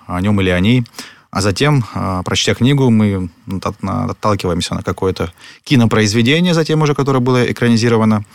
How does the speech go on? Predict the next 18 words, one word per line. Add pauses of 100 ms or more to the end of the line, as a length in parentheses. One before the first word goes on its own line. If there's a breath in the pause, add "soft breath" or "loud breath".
(580 loud breath)
И,
естественно,
начинается
столкновение
субъективных
восприятий, (100)
и
нам
является
совершенно
иной
персонаж,
иной
человек, (440 loud breath)
который
полностью
противоречит
нашему,